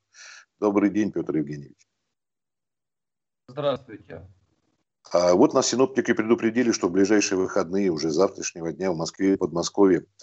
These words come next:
Speaker 1: начинается зной, жара. А еще связано с тем, что выхлопные газы не будут выветривать из атмосферы из-за того, что погода штиля. Какие, э, советы и рекомендации вы дали людям, которым все-таки придется добираться по разным причинам, учитывая, что, видите, у нас еще и коронавирус, тут ношение маски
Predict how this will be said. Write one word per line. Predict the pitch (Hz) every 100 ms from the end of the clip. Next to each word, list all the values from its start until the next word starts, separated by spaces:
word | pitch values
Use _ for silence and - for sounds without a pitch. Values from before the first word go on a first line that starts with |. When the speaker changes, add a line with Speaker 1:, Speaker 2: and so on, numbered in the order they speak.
| - - _ -
Speaker 1:
начинается | 80 92 98 92 90 85 - _ _ -
зной, | 78 101 92 -
жара. | 90 90 95 95 - - -
А | - 85 82 82
еще | 82 -
связано | 98 107 95 95
с | -
тем, | 107 98
что | - 85
выхлопные | 90 95 - 95 90 85 80
газы | 80 101 95
не | 95
будут | 87 90 87
выветривать | 87 90 92
из | 87
атмосферы | 87 90 - 95 87
из-за | 82
того, | 90 87 85
что | -
погода | - 82 82 82
штиля. | 78 - 156 151 - - -
Какие, | 92 - 131 110 107
э, | 101 92 87
советы | - 107 120 -
и | 98
рекомендации | 95 92 95 95 120 - 90
вы | 92
дали | 92 90 90
людям, | - 98
которым | 87 82 92
все-таки | 85 95 -
придется | - 92 95 90 87
добираться | 85 85 92 104 -
по | -
разным | 85 78 82
причинам, | 78 82 - 78 71
учитывая, | 76 - 76 76
что, | - 78
видите, | 90 -
у | 78
нас | 73
еще | - -
и | -
коронавирус, | - 170 180 196 - 180 -
тут | -
ношение | - - 190 165 160
маски | 185 202 - -